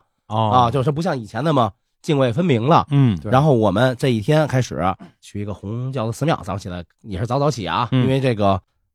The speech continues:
Speaker 2: 好消息是呢，它跟我们北京啊是有将近两个小时，一个多小时的时差，一个半还是到一个小时四十分钟左右的这个时差。
Speaker 1: 嗯。
Speaker 2: 所以它天亮比较晚，基本上午夜得七点多。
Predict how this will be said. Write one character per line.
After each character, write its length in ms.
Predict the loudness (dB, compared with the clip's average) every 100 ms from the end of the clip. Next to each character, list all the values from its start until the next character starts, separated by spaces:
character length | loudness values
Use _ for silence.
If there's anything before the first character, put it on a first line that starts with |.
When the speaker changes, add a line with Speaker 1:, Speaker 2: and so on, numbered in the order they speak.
| _
Speaker 2:
好 240 | -2 2
消 160 | 6 8
息 120 | 8
是 180 | 8 6
呢， 560 | 4 2 0 -2 -4 -4
它 140 | -2
跟 180 | 0 2
我 120 | 0
们 160 | -2 -6 -4
北 140 | -4
京 120 | -2
啊 60 | -2
是 140 | -2
有 140 | -2 -2
将 200 | -2 0
近 100 | 2
两 140 | 2
个 60 | 0
小 100 | -2
时， 80 | 2
一 40 |
个 40 |
多 80 | 4
小 100 | 4
时 140 | 4 0
的 60 |
时 100 | -2
差， 240 | -6 -8 -10 _ -6
一 60 |
个 60 | 2
半 120 | 2
还 80 | 4
是 40 |
到 100 | 2
一 60 | 0
个 60 |
小 120 | -2 -6
时 80 |
四 100 | -6
十 40 | -4
分 100 | -4
钟 120 | -4
左 160 | -2 -2
右 100 | -2
的 100 | -4
这 60 |
个 80 | -8
时 100 | -8
差。 220 | -4 -4 -4 _ -10
Speaker 1:
嗯。 240 | -8 -8 -2
Speaker 2:
所 120 | 0
以 40 |
它 80 | 0
天 160 | 0 -2
亮 100 | -2
比 80 |
较 100 | -6
晚， 300 | -8 -8 -14 -12
基 140 | -8
本 180 | -8 -6
上 120 | -8
午 120 | -6
夜 200 | 0 0
得 100 | 0
七 240 | -4 -4 -2
点 140 | -2
多。 180 | -6